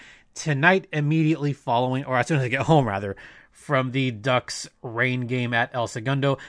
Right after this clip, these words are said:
That is a long, long drive, folks, all the way to El Segundo. Whew, that's a long one. But I do it for you guys.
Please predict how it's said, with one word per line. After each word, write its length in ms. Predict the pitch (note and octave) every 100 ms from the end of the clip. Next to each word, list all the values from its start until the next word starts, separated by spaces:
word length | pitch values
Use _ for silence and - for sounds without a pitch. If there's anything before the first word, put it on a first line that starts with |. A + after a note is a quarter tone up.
| -
That 160 | F3 A3
is 80 | F3
a 100 | C3+
long, 640 | B2 A#2+ D3 D3+ D#3+ D#3 -
long 500 | B2+ C3+ C#3 D3 C3 -
drive, 420 | A2+ C3+ A#2 F#2+
folks, 520 | - C3 A2+ - - -
all 280 | B2 D3 F3
the 80 |
way 180 | D3+ C#3+
to 140 | A2 A2+
El 160 | A2+
Segundo. 640 | - G#2 G2+ G2 F#2 E2+ -
Whew, 320 | A#3 F4+ D#4+ - _
that's 140 | G3 G3+
a 60 |
long 260 | F3+ F#3 F3
one. 260 | C3+ F#2 - _ _ _ _ _ - _ - _
But 240 | G3+ B2 _ _ _ _ _
I 140 | E3+ F3
do 160 | C#3+
it 60 | C3+
for 180 | A#2 G#2
you 120 | G2
guys. 360 | G2 F2 -